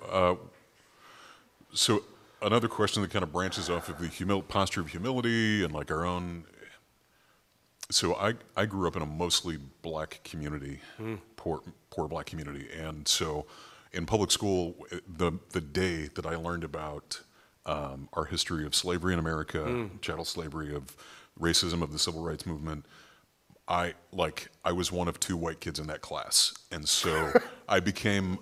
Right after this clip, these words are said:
Speaker 1: I became immediately aware, as did everyone around me, by the way, that, um,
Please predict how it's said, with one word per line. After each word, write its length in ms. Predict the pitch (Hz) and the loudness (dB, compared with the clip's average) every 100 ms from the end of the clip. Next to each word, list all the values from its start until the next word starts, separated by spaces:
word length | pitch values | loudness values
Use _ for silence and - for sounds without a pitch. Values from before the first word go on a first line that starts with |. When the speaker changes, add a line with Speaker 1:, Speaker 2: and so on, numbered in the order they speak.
| - | -2
Speaker 1:
I 140 | 98 | 0
became 340 | 98 - 107 | 0 2 2
immediately 680 | 98 87 101 120 143 113 107 | 2 2 2 4 2 2 4
aware, 640 | 87 85 113 95 80 85 - - - - - - - | 4 6 4 4 4 0 -2 -12 -20 -20 -20 -20 6
as 180 | 113 143 | 10 10
did 140 | 147 135 | 10 8
everyone 300 | 127 117 101 | 8 8 8
around 300 | 104 165 87 | 8 6 4
me, 100 | 73 | 2
by 160 | 76 | 2
the 100 | 76 | 2
way, 260 | 76 76 73 - - - - | 2 2 0 -4 -18 -18 0
that, 320 | 92 92 87 - - | 6 8 6 0 -4
um, 320 | 87 80 71 | -2 0 -4